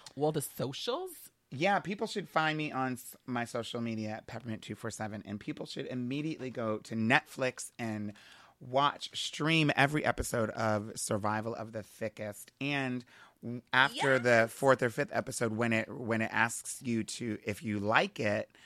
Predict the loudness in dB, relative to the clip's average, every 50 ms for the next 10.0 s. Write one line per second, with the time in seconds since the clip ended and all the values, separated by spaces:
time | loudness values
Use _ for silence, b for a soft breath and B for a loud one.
0 | B B B B -16 -10 -4 -2 0 0 0 0 -2 -2 -6 -10 -12 _ _ _
1 | _ _ _ -16 -8 -2 -2 -2 -2 -2 -4 -4 -4 -2 -2 0 0 0 0 0
2 | -2 -4 -4 -6 -6 -8 -6 -4 -2 -2 -2 -2 -2 -2 2 6 6 6 6 6
3 | 2 0 -2 -2 -2 -4 -6 -8 -8 _ -14 -10 -8 -6 -6 -6 -6 -6 -2 4
4 | 8 8 8 8 6 2 -8 -10 -12 _ -16 -18 -18 -18 B B B B B B
5 | B B B _ -6 -2 0 0 2 2 2 2 2 2 0 0 -2 -2 0 2
6 | 2 2 2 2 2 2 2 2 2 0 -2 -2 0 2 2 2 2 2 -2 -6
7 | -10 -16 -16 -14 -8 -2 0 0 0 0 0 -4 -6 -6 -6 -8 -16 -16 -18 -20
8 | _ -4 -2 -2 -2 -2 -4 -8 -12 -10 -10 -10 -10 -10 -10 -12 -16 -16 -18 B
9 | B B B B B B B _ 0 2 4 4 4 4 2 0 0 -4 -4